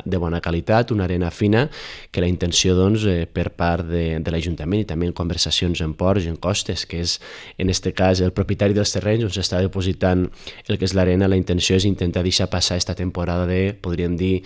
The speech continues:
eh, temporals, de, de llevant o, o llevantades que tenim ara durant els pròxims mesos i arribar a la temporada de Setmana Santa en tota esta arena repartida pels diferents punts de les platges urbanes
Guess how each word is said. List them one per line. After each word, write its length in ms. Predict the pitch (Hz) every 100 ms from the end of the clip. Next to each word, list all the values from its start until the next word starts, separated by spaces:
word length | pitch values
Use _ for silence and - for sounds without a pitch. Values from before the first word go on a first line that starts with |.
| - - -
eh, 200 | - - -
temporals, 720 | 107 101 95 101 113 117 113 104
de, 160 | 95 98
de 100 | 92
llevant 320 | 95 113 123
o, 140 | 110
o 100 | 107
llevantades 560 | 98 95 92 98 101 -
que 80 | 98
tenim 240 | 95 98 95
ara 100 | 95
durant 160 | 95
els 140 | 92 -
pròxims 640 | 98 90 - - 95 92
mesos 320 | 98 98 113 -
i 100 | 123 101
arribar 400 | 92 90 98 113 - - - - _
a 140 | 104 98
la 340 | 90 87 85
temporada 360 | - 92 90 90
de 60 | 90
Setmana 300 | 92 92 90
Santa 420 | 92 95 95 101
en 140 | 98
tota 260 | 95 90 95
esta 220 | 92 98
arena 240 | 87 90 95
repartida 460 | 95 87 87 92
pels 160 | 90 87
diferents 340 | 90 90 92 -
punts 220 | 98 95
de 40 | 90
les 120 | -
platges 340 | 90 87 90
urbanes 460 | 90 87 87 98